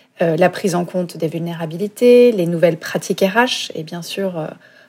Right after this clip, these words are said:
en ce moment, on entend beaucoup parler des nouvelles organisations du travail. Tous ces sujets-là, on a à cœur de les traiter sur ce site pour,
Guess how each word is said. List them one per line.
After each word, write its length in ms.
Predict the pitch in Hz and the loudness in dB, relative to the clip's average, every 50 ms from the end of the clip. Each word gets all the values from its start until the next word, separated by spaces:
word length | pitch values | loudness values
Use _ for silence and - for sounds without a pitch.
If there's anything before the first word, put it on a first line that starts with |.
| _ - | _ -12
en 80 | 202 170 | -10 -8
ce 120 | - - | -6 -4
moment, 180 | 180 170 180 185 | -4 -2 -2 -2
on 80 | 180 | -2
entend 240 | 165 160 160 175 165 | -4 -4 -6 -6 -6
beaucoup 280 | 165 160 190 180 - 220 | -6 -6 -6 -6 -4 -2
parler 420 | 196 190 190 185 202 208 208 208 | 0 2 2 4 6 6 6 6
des 280 | 180 170 170 170 160 160 | 4 2 0 0 0 0
nouvelles 360 | 175 180 170 151 - 170 180 | 0 2 4 4 4 4 0
organisations 580 | 170 170 175 175 170 165 170 175 170 - - 180 | -2 -2 -2 -4 -2 -2 0 -2 -2 -2 -6 -12
du 120 | 170 - | -14 -14
travail. 320 | - - - 175 196 254 285 - _ _ _ _ _ _ _ _ _ _ - | -12 -6 -2 0 0 0 0 -4 _ _ _ _ _ _ _ _ _ _ -20
Tous 100 | - - | -16 -4
ces 160 | - - 277 | 0 0 2
sujets-là, 520 | 254 - - 214 202 196 170 180 220 302 - _ _ _ _ _ _ _ _ _ - | 2 0 -4 -4 0 2 2 2 0 -2 -6 _ _ _ _ _ _ _ _ _ -8
on 120 | 196 185 180 | -4 -2 0
a 60 | 170 | 0
à 100 | 165 165 | 0 0
cœur 300 | - - 240 247 233 202 | 2 4 4 4 4 4
de 60 | 190 | 2
les 140 | 170 165 165 | 2 2 0
traiter 380 | - - 190 180 - - 226 | -2 -4 -8 -4 0 0 0
sur 240 | 226 - - 269 269 | 0 0 -2 -4 -4
ce 100 | - - | -4 -4
site 400 | 160 - - 269 - - - - _ _ _ | -6 -4 -6 -8 -8 -10 -14 -20 _ _ _
pour, 340 | - 254 262 262 233 - | 0 4 4 4 4 2